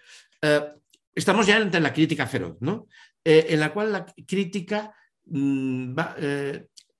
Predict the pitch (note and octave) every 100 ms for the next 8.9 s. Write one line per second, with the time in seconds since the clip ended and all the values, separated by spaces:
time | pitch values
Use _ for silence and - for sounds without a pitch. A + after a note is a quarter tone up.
0 | _ _ _ - B2 B2 A#2+ - C3+ B2+
1 | B2 D3 F3 F3 F3 E3+ E3 D#3+ B2 B2+
2 | B2 A#2+ C3 D3 D3+ D#3+ D#3+ D3+ C3+ B2+
3 | A#2+ A#2+ - A#2+ C3+ D#3 E3+ D#3+ - -
4 | D3 D#3 C3 B2 - - D#3 F3+ F3 -
5 | D#3+ D#3+ C#3 A2+ G2+ - E2 - _ _
6 | - B2+ D3 - _ - D3+ C3+ - C#3
7 | B2 B2+ B2 E3 E3 E3 E3 E3 E3 D3
8 | A#2+ - B2+ G2+ F#2+ F2+ - A#2+